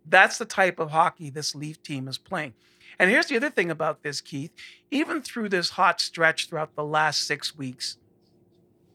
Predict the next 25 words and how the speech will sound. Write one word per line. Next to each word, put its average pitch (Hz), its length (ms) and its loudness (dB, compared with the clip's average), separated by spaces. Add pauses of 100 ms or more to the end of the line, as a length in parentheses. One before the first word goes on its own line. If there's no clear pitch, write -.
(400)
I 185 120 12
don't 254 220 6
think 220 220 0
this 175 180 0
team 185 280 -2
has 160 140 -2
played 160 320 0
their 147 160 0
best 143 300 0
hockey 156 340 0
yet. 123 240 -10 (400)
There 170 140 6
seems 233 320 0
to 220 60 -10
be 190 180 0
another 175 420 4
level 160 520 4 (260)
that 165 180 4
the 160 80 2
Maple 165 360 0
Leafs 147 240 -2
can 147 280 -8
reach. 147 400 -4 (340)
And, 165 240 6
uh, 147 360 8